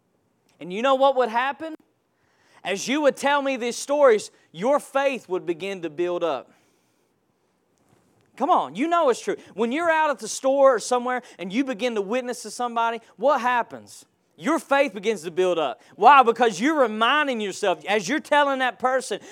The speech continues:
you're reminding yourself of what God did in the past. And it stirs you up and it gets you motivated. Guess what? That's all Thanksgiving is. It's reminding yourself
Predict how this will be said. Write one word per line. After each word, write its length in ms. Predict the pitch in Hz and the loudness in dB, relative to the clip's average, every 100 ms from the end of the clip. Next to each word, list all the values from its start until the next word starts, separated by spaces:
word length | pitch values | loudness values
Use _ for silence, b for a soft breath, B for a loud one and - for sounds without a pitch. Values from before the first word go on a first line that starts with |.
| 226 | -10
you're 200 | 185 277 | -4 0
reminding 640 | 262 208 208 240 269 254 | 0 0 2 2 2 -2
yourself 500 | 214 185 - - 180 175 | -4 -6 -10 -12 -10 -4
of 160 | 190 | 0
what 280 | 175 214 160 | 2 2 2
God 340 | 208 214 202 | 2 2 0
did 240 | 156 226 202 | 0 2 2
in 120 | 196 | 0
the 80 | 190 | -4
past. 640 | 202 185 151 113 - - _ B B B | 0 0 0 -8 -20 -20 _ B B B
And 160 | 226 | -2
it 100 | 233 | 0
stirs 560 | 185 - 262 277 285 190 | -2 0 6 6 6 2
you 220 | 247 262 | 0 4
up 220 | 285 269 | 4 4
and 120 | 208 233 | 0 -2
it 120 | 214 | -2
gets 260 | 262 - | -4 -4
you 100 | 240 240 | -6 -2
motivated. 580 | 262 277 254 208 165 139 b b 170 | 2 2 0 0 -2 -4 b b -12
Guess 300 | 254 277 - | -10 -10 -6
what? 340 | 285 262 151 _ _ | -2 -2 -4 _ _
That's 300 | 170 277 277 | -4 -4 -4
all 300 | 233 269 262 | -2 0 0
Thanksgiving 760 | 262 269 247 - 269 269 254 | -4 -6 -8 -12 -12 -10 -10
is. 480 | 247 269 202 120 - _ _ _ b b b | -10 -8 -10 -14 -20 _ _ _ b b b
It's 240 | 208 226 214 | -8 -6 -4
reminding 640 | 214 208 226 262 269 220 | -4 -4 -4 -4 -6 -8
yourself 560 | 175 143 - 139 113 | -10 -14 -14 -16 -16